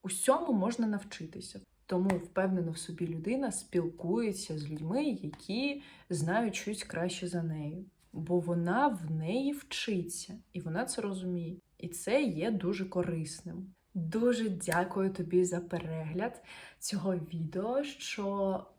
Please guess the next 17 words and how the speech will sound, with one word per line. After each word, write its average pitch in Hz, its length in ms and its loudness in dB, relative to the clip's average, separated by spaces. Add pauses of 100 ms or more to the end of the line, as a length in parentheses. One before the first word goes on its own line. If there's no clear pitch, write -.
(120)
ти 214 200 2
не 175 400 6
полінувався, 196 1160 0 (140)
і 190 360 2 (300)
вважай, 190 720 2 (520)
ти 190 320 2 (720)
вже 175 640 0 (300)
на 196 200 4
шляху 196 640 -2
до 185 320 0
омріяної 185 800 2
впевненості 175 880 0
в 190 60 -4
собі. 160 520 -4 (220)
А 208 100 4
подякувати 180 880 0
мені 160 600 -2